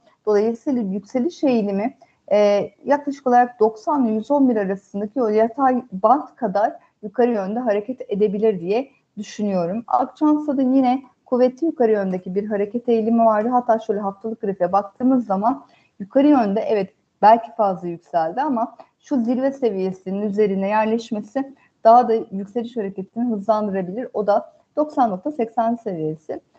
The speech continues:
Aselsan'da da yine haftalık olarak baktığımız zaman şuralarda elli haftalık ortalamasını test etmişti.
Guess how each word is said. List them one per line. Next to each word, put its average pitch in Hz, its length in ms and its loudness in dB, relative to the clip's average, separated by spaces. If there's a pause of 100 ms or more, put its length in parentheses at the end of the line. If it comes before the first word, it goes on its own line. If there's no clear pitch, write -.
(220)
Aselsan'da 302 800 2
da 277 40 0
yine 254 160 0
haftalık 254 500 -2
olarak 240 340 2
baktığımız 277 480 -2
zaman 208 240 -2
şuralarda 220 580 2
elli 214 220 -4
haftalık 285 440 -6
ortalamasını 254 640 -2
test 240 260 -4
etmişti. 240 520 -2